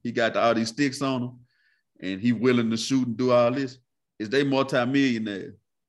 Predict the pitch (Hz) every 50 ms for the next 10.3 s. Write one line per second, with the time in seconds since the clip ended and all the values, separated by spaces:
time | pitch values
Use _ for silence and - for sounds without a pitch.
0 | _ _ _ _ _ _ _ _ _ _ - 98 113 147 151 147 139 135 131 131
1 | 120 117 120 120 120 117 113 120 123 131 - _ _ _ _ 90 92 90 107 131
2 | 143 135 127 131 117 123 117 113 117 113 - 120 110 107 101 95 98 - 127 143
3 | 151 151 147 139 139 - _ _ _ 131 139 143 139 139 139 135 131 123 113 110
4 | 104 - - 156 151 147 143 127 120 127 123 123 - _ _ _ _ _ _ _
5 | - 104 - 127 120 120 113 107 120 131 127 - 143 131 123 120 113 - - -
6 | - _ _ _ - - 151 143 - - - - 110 107 98 92 - - - -
7 | 165 160 156 143 - 147 147 139 139 139 135 131 127 123 120 123 139 135 120 107
8 | 98 101 113 120 135 139 139 131 131 139 135 135 127 117 123 117 104 101 - -
9 | - 196 180 165 - 180 175 170 165 170 170 175 175 170 165 156 143 143 143 143
10 | 165 165 156 151 135 -